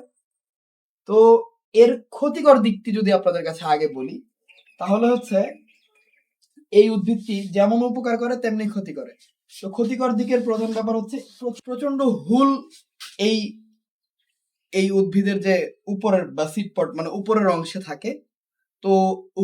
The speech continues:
হুলের সংস্পর্শে যদি আপনি কখনো যান, তাহলে হুল আপনার চামড়ায় ঢুকে ভেঙে যাবে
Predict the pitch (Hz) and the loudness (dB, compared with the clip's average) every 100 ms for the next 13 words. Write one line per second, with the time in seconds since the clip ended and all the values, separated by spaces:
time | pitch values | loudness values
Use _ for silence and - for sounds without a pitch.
0 | 190 214 240 262 262 - 247 233 - 233 | 2 4 8 8 8 4 0 0 -2 -4
1 | 233 226 202 190 190 180 185 156 151 185 | -2 0 0 0 -2 -2 -4 -4 -4 -4
2 | 196 185 180 165 196 214 - _ _ _ | -4 -4 -4 -4 -4 -4 -10 _ _ _
3 | 147 180 180 185 190 190 165 190 220 160 | -6 -4 -2 0 2 2 0 -2 -2 -2
4 | 170 202 190 127 | 0 2 2 0